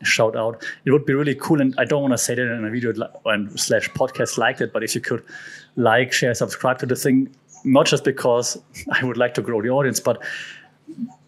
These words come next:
it makes it easier to be found. Also, if you rate that podcast, it makes it easier to be found. And then we have a bigger audience, and then we can hopefully have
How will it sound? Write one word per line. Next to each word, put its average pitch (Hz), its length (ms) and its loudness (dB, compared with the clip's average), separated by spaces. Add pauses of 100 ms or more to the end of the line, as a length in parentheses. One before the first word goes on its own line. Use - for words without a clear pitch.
(220)
it 143 200 6
makes 135 240 2
it 151 60 0
easier 139 160 0
to 123 180 -4
be 117 140 0
found. 123 500 2
Also, 120 220 2
if 127 80 -2
you 117 100 2
rate 110 200 -2
that 135 180 -6
podcast, 127 480 -4
it 110 60 -2
makes 113 200 -4
it 127 60 -2
easier 123 180 -2
to - 80 -8
be 107 100 -6
found. 117 280 2
And 120 80 4
then 151 100 4
we 156 80 4
have 143 140 0
a 139 40 -2
bigger 135 240 -2
audience, 139 320 2
and 131 80 0
then 147 140 2
we 147 60 -2
can 139 160 -2
hopefully 135 420 0
have 120 240 -2